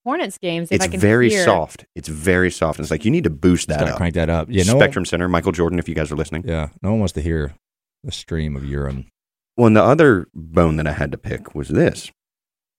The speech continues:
Speaker 2: Go to stand in line, and there's people waiting.
Speaker 1: At the bathroom?
Speaker 2: Yeah. And there were empty stalls.
Speaker 1: What?
Speaker 2: Like, it was
Speaker 3: Hmm.
Speaker 2: a, like, there were three empty stalls and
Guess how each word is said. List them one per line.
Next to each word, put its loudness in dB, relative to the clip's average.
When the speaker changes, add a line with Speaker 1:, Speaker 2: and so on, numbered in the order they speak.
Speaker 2:
Go 8
to 2
stand 2
in 2
line, 2
and -4
there's 2
people 2
waiting. 2
Speaker 1:
At -8
the -12
bathroom? -6
Speaker 2:
Yeah. 2
And 4
there 6
were 4
empty 2
stalls. 0
Speaker 1:
What? -2
Speaker 2:
Like, 4
it 6
was 6
Speaker 3:
Hmm. 4
Speaker 2:
a, 6
like, 2
there 6
were 4
three -2
empty 0
stalls 4
and -2